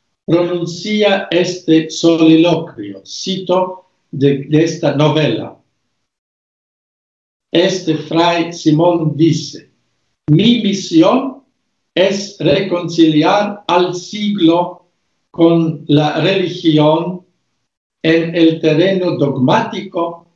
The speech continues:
político y social. La iglesia de hoy no es sino el germen de la iglesia del porvenir,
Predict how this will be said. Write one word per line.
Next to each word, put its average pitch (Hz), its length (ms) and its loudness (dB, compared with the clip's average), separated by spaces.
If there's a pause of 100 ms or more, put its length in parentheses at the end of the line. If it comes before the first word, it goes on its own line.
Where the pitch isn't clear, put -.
(180)
político - 1080 -2
y 156 80 0
social. 160 680 0 (920)
La 160 200 0
iglesia 175 640 0
de 147 220 0
hoy 123 520 0 (180)
no 147 300 0
es - 640 -4 (280)
sino 190 680 0
el 143 500 -2
germen 180 880 -4 (420)
de 147 160 2
la 143 140 4
iglesia 160 760 0
del 147 440 0 (200)
porvenir, 180 960 0